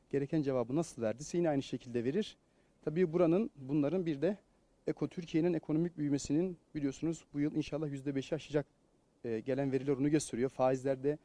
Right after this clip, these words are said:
ciddi bir düşüş oldu. Cari bütçemiz Ocak ayın içerisinde yirmi milyardan fazla verdi. Ekonomik göstergelerimiz iyi noktada gidiyorken, sanayi üretimimiz artıyorken maalesef bu tip haberlerle, bu tip söylentilerle,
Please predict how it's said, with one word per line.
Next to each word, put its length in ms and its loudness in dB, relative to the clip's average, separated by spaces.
ciddi 320 -4
bir 160 -4
düşüş 340 -6
oldu. 260 -4
Cari 420 2
bütçemiz 560 2
Ocak 280 0
ayın 180 4
içerisinde 440 -2
yirmi 240 0
milyardan 420 0
fazla 360 -2
verdi. 360 -4
Ekonomik 500 -2
göstergelerimiz 880 0
iyi 200 4
noktada 320 2
gidiyorken, 360 -4
sanayi 380 0
üretimimiz 440 0
artıyorken 460 0
maalesef 560 0
bu 60 -8
tip 340 -6
haberlerle, 600 2
bu 60 -6
tip 160 -10
söylentilerle, 760 -2